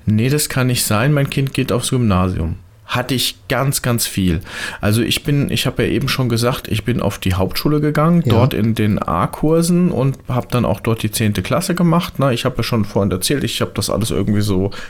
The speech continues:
Speaker 1: hintenrum gemacht. Und, ähm, ich habe sehr viele Leute,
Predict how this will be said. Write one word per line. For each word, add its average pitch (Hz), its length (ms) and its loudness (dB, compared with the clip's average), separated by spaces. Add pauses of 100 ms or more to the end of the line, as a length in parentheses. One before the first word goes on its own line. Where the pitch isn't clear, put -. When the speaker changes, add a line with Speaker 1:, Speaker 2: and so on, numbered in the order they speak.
Speaker 1:
hintenrum 170 580 2
gemacht. 160 440 0 (720)
Und, 120 500 2
ähm, 113 440 2 (280)
ich - 160 -2
habe 135 140 0
sehr 117 240 0
viele 139 400 0
Leute, 110 480 0